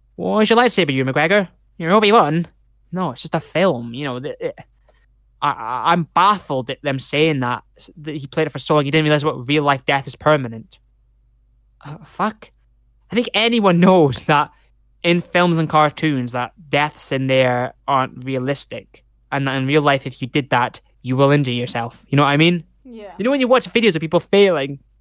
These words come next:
Speaker 1: or doing fails, or, like, um, you heard about someone having an accident doing this, you wouldn't think, "Well,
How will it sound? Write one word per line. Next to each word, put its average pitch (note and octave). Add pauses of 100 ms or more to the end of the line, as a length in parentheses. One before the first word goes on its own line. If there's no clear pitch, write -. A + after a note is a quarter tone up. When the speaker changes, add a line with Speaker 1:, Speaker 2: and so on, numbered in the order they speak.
(180)
Speaker 1:
or E3+
doing E3+
fails, C3 (500)
or, D3+
like, D3
um, C3+ (1000)
you D3
heard E3
about C#3 (280)
someone C#3
having C#3
an C3+
accident B2+
doing C3
this, -
you D3+
wouldn't G3+
think, E3+
"Well, E3+